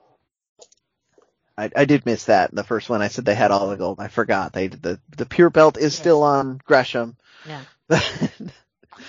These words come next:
Speaker 2: But still, I mean, again, you're, you're right. There's so many different options and opportunities that can come from this. Um, so again, I think it's, it's such, it, it's really R O H getting back to its roots in good,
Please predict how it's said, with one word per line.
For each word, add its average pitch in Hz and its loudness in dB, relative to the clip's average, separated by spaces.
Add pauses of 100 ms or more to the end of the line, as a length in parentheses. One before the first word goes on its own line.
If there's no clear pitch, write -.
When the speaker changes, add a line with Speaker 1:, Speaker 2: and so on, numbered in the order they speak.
(220)
Speaker 2:
But 226 -8
still, 285 0
I 208 2
mean, 196 -2
again, 202 -6
you're, 175 -6
you're 175 -4
right. 175 -2
There's 170 -6
so 180 -4
many 170 -4
different 165 -8
options 160 -6
and 156 -8
opportunities 156 -6
that 151 -6
can 143 -10
come 156 -6
from 151 -10
this. - -12 (400)
Um, 131 0
so 135 -2
again, 170 0
I 143 0
think 156 -4
it's, - -8 (320)
it's 175 -4
such, 196 0
it, 202 -6
it's 190 -8
really 220 2
R 214 4
O 220 4
H 202 0
getting 185 -2
back 165 -4
to 165 -8
its 147 -10
roots 151 -12
in 165 -4
good, 160 -2